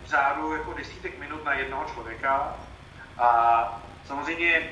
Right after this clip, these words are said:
jako, můžeme si udělat nějakou emergentní představu, prostě, jak to probíhalo, prostě, v, eh, devadesátých letech třeba případně. Já si ještě, jako, pamatuju ze školy, že bylo očkování a nastoupili jsme prostě na chodbě, <laughs> jako, ve škole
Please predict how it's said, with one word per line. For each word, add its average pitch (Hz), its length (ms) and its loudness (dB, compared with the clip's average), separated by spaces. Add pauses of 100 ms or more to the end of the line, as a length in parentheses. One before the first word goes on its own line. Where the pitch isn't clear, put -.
(100)
jako, - 440 -4
můžeme 160 220 -6
si 160 120 -8
udělat 165 180 -4
nějakou 156 340 -2
emergentní 160 520 -2
představu, - 540 -12 (680)
prostě, 131 220 -10
jak 139 100 -4
to 165 100 -8
probíhalo, 147 760 2
prostě, 127 260 -10
v, 135 180 -12
eh, 135 420 -2
devadesátých 143 680 2
letech - 220 -10
třeba 135 200 -8
případně. 135 480 -4 (300)
Já 160 180 8
si - 140 0
ještě, - 240 -8
jako, - 180 -6
pamatuju - 380 -6
ze - 80 -10
školy, 127 520 -8 (500)
že 143 100 -6
bylo 175 280 4
očkování 143 640 2 (520)
a 135 120 -4 (120)
nastoupili 190 420 -2
jsme - 180 -4
prostě 185 240 -8
na - 60 -10 (100)
chodbě, 196 460 2
<laughs> - 120 -8
jako, - 340 -4 (240)
ve - 100 -8
škole - 520 4